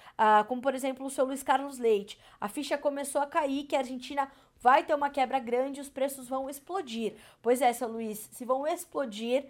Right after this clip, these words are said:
eu não sei dizer pro senhor. Mas ao passo em que essas quebras forem se confirmando, os números forem mudando, aí sim nós devemos ter uma, uma mudança ali nos nossos, nos nossos comportamentos de preços. Vejamos,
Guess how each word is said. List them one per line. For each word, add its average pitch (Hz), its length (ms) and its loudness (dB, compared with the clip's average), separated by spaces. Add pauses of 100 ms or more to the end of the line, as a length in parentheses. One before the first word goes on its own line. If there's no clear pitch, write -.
(220)
eu 269 80 -4
não 311 100 -4
sei 302 320 -4 (220)
dizer 302 240 -4
pro 330 140 -10
senhor. 285 400 0 (260)
Mas 196 120 -4
ao 226 100 4
passo 247 300 6
em 277 40 -8
que 277 100 -6
essas 254 460 -2
quebras 220 400 0
forem 220 280 -6
se 208 120 -12
confirmando, 233 760 -4 (260)
os 208 140 -8
números 226 380 -4
forem 269 420 4
mudando, 269 540 2 (280)
aí 220 160 0
sim 226 220 -8
nós 226 160 -2
devemos 233 380 -6
ter 208 300 -4 (320)
uma, 208 760 -2 (420)
uma 214 180 -4
mudança 226 520 -2
ali 220 200 -2
nos 214 180 -8
nossos, 214 520 -8 (340)
nos 208 140 -6
nossos 220 260 -4
comportamentos 220 680 -4
de 302 120 -6
preços. 196 440 -8
Vejamos, 226 540 -2